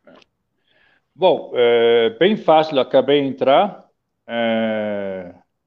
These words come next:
eu tive um encontro com as meninas do Brasil, quem eu atuava em, na Europa, não. É, isso era depois.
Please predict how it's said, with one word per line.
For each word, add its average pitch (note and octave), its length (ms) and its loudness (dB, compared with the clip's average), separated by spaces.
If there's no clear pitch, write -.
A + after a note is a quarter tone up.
eu A2+ 120 -10
tive B2+ 320 2
um A#2+ 260 4
encontro B2 460 -2
com A#2 140 -2
as A2 100 -2
meninas A#2+ 380 -2
do D#3+ 120 4
Brasil, D3+ 580 2
quem C3 200 0
eu B2 120 4
atuava A#2+ 600 2
em, G2+ 380 -8
na G2+ 180 -4
Europa, A#2 380 -2
não. C#3 420 -4
É, G#2+ 420 -8
isso A2 200 -6
era A2+ 200 4
depois. D3+ 720 0